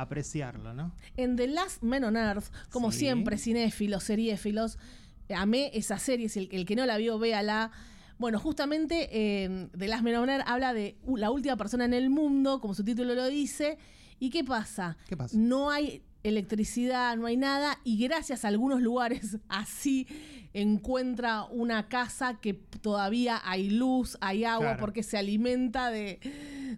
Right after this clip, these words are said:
Speaker 2: de,
Speaker 1: Es un
Speaker 2: de
Speaker 1: buen comentario porque acerca de, de precisamente eso, cuando todo el mundo deja de funcionar, en el mundo todo deja de funcionar, ya no hay gente, este, lo que sigue funcionando es aquello que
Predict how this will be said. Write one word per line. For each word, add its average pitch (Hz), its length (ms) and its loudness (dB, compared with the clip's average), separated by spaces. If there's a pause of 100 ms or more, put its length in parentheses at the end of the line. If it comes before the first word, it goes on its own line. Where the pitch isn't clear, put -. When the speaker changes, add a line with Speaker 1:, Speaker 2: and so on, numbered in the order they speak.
Speaker 2:
de, 202 160 0
Speaker 1:
Es 196 140 2
un 208 100 2
Speaker 2:
de 196 40 2
Speaker 1:
buen 208 160 2
comentario 196 600 0
porque 151 180 -2
acerca 165 340 -2
de, 143 320 -2
de 127 100 -6
precisamente 156 540 -2
eso, 135 140 -2
cuando 139 300 -2
todo 202 400 0
el 160 120 0
mundo 196 300 2
deja 175 280 -2
de 147 140 0
funcionar, 156 760 -2
en 131 80 -8
el 131 120 -6
mundo 156 260 -2
todo 170 360 -2
deja 147 200 -6
de 135 80 -4
funcionar, 175 580 -4
ya 143 140 -8
no 135 80 -4
hay 139 140 -4 (380)
gente, 170 500 -4 (500)
este, 147 460 -4
lo 143 220 -4
que 160 100 -4
sigue 226 240 0
funcionando 202 500 0
es 185 100 -4
aquello 175 460 -2
que 175 300 -4